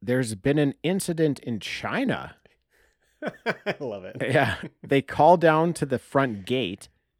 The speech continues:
Speaker 1: to stop Mir, but Mir drives past the gate as the call comes down.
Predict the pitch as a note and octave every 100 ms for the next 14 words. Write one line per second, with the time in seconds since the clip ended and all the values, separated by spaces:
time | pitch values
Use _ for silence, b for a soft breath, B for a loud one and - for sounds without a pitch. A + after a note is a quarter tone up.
0 | _ - A2+ - - C3+ - A2 B2 A#2+
1 | E2+ G2 _ _ _ _ _ _ _ _
2 | _ _ - G#2 B2 C3+ C#3 D3+ A#2+ A#2+
3 | A#2+ A2 - - D3+ D#3 D#3 - C3 A#2+
4 | A2 F2+ - - _ _ _ _ _ _
5 | A#2+ A2+ A#2 - B2 B2 A2 F#2 - D2+
6 | D2 -